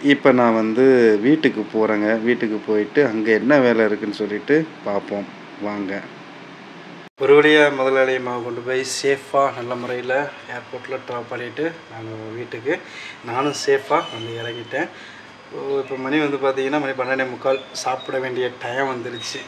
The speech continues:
So, போயிட்டு சாப்பிடணும். அடுத்து என்ன வேலை இருக்குது அப்படின்னு சொல்லிட்டு தெரியல. ம், so, பார்ப்போம். ஒரு வழியா நானு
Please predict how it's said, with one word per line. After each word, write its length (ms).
So, 420
போயிட்டு 300
சாப்பிடணும். 760
அடுத்து 420
என்ன 160
வேலை 260
இருக்குது 380
அப்படின்னு 360
சொல்லிட்டு 420
தெரியல. 380
ம், 680
so, 120
பார்ப்போம். 280
ஒரு 120
வழியா 260
நானு 520